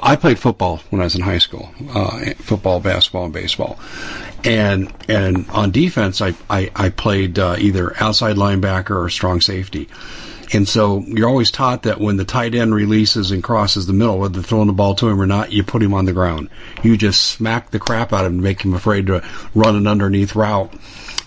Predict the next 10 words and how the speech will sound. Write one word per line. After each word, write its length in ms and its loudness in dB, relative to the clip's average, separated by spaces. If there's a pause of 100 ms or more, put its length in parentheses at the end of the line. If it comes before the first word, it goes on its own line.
uh, 360 0
i-, 60 -14
if 360 0
they're 140 2
really 240 4
gonna 180 2
go 240 2
to 220 -4
him. 180 -12 (640)
And 460 0